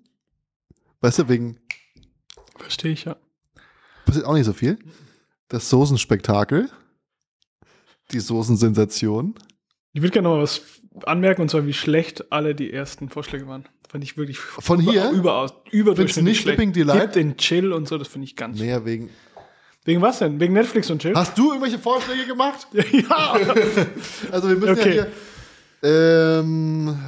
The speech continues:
Speaker 1: ich habe ja auch hier alles nicht. Gut sauciert, ist halb gewonnen.
Speaker 2: Was? Gut sauciert?
Speaker 1: Ist halb gewonnen.
Speaker 2: Auch umständlich, ne?
Speaker 1: Ja, die Soßenoffenbarung. Ähm, ohne Soße ist alles nichts. Nee, sehe ich auch selber ein.
Speaker 2: Dip It oder sowas.
Speaker 1: Soße ohne Ende.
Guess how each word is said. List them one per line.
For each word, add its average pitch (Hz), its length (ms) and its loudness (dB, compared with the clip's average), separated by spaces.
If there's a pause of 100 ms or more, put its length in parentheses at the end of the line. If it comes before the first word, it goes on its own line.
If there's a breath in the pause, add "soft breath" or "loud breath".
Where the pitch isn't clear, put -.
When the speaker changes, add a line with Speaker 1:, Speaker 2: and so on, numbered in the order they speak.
(300)
Speaker 1:
ich 123 140 -12
habe 127 160 -10
ja 123 60 -6
auch 117 140 -8
hier 127 120 -8
alles 113 260 -4
nicht. 117 140 -6 (300 loud breath)
Gut 147 220 -6
sauciert, 139 400 0
ist - 160 -6
halb 139 200 0
gewonnen. 139 420 4 (420 loud breath)
Speaker 2:
Was? 233 260 2 (180)
Gut 339 240 2
sauciert? 277 440 -4 (180)
Speaker 1:
Ist 131 160 2
halb 127 200 2
gewonnen. 139 440 4 (100)
Speaker 2:
Auch 147 180 -16
umständlich, 143 500 -12
ne? 175 200 -12
Speaker 1:
Ja, 123 460 -4
die 117 140 -6
Soßenoffenbarung. 117 1080 -4
Ähm, 110 600 -6
ohne 139 260 0
Soße 139 280 2
ist 135 80 0
alles 135 280 0
nichts. - 540 -2
Nee, 120 520 -10
sehe 117 120 -12
ich 104 60 -14
auch 110 280 -14
selber 117 400 -10
ein. 117 240 -10 (200 loud breath)
Speaker 2:
Dip 233 260 0
It 170 160 0
oder 165 180 2
sowas. 147 360 -2
Speaker 1:
Soße 139 500 2
ohne 131 220 4
Ende. 170 400 2